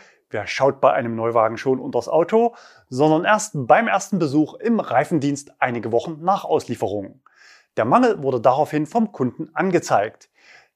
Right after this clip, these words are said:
Die Abhilfe durch Tesla erfolgte durch eine kosmetische Ausbesserung mit schwarzer Farbe. Tesla verweigerte eine weitergehende Instandsetzung mit der Begründung, die Beschädigungen seien kein Mangel, der die Sicherheit und Zuverlässigkeit des Fahrzeuges beeinträchtige.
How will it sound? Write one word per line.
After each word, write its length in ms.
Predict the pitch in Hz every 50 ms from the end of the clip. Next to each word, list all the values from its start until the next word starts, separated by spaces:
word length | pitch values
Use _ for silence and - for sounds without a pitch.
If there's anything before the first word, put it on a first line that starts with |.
| - -
Die 80 | -
Abhilfe 400 | - 202 196 214 220 190 147 151
durch 240 | 127 131 120 117 -
Tesla 340 | - 196 226 - - 208 160
erfolgte 540 | - - 131 - - 165 180 170 - 180 139
durch 260 | 131 160 156 - -
eine 240 | 80 143 139 139 135
kosmetische 840 | - - 151 139 - 160 151 151 170 226 247 - 226 170 196 165
Ausbesserung 720 | 151 185 175 180 - 165 147 139 143 131 139 143 143 139 -
mit 380 | - 139 123 120 127 147 156 -
schwarzer 360 | - - 120 117 - - 127
Farbe. 500 | - - 170 185 196 180 196 190 190 190 - - - - - _ _ _
Tesla 280 | - 147 139 - - 131
verweigerte 800 | - - 131 117 120 135 165 190 202 190 147 180 180 180 180 -
eine 360 | 143 123 123 131 120 107 107
weitergehende 580 | 113 151 151 - 160 127 139 139 131 123 147
Instandsetzung 760 | - 151 - - - 160 185 180 180 170 170 - 180 160 151 135
mit 280 | 127 123 127 170 -
der 80 | 233 -
Begründung, 600 | 165 202 165 147 156 170 175 165 175 170 170 - - - - _ _ _ _ _ -
die 80 | - 123
Beschädigungen 800 | 104 110 - - 190 233 196 226 196 208 190 196 185 175 - -
seien 420 | - 147 120 110 123 110 117 113 104
kein 220 | - 123 127 123
Mangel, 360 | 127 160 208 226 220 208 185
der 220 | - 147 123 123 117
die 120 | 110 113
Sicherheit 580 | 104 98 151 180 - 233 180 160 175 175 165 -
und 260 | - 190 214 196 202
Zuverlässigkeit 760 | - 214 190 170 147 139 131 123 135 - - 127 120 113 -
des 140 | 117 110 -
Fahrzeuges 600 | - - 120 113 - - 117 110 104 123 - -
beeinträchtige. 840 | - 156 - 170 185 196 190 - 147 - - 131 117 - 98 92